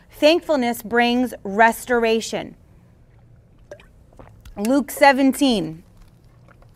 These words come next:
This is the story of the ten lepers here, healed, right?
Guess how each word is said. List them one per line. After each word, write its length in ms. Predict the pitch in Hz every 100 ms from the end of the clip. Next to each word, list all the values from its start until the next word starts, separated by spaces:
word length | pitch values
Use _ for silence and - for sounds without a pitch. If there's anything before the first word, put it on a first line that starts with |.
| -
This 260 | 214 247 285
is 140 | 247
the 100 | 247
story 400 | - 285 269 262
of 140 | 254
the 100 | 214
ten 300 | 226 277 262
lepers 440 | 254 262 262 254 -
here, 320 | 285 233 180 -
healed, 520 | - 302 240 156 - - - - -
right? 300 | 226 254 349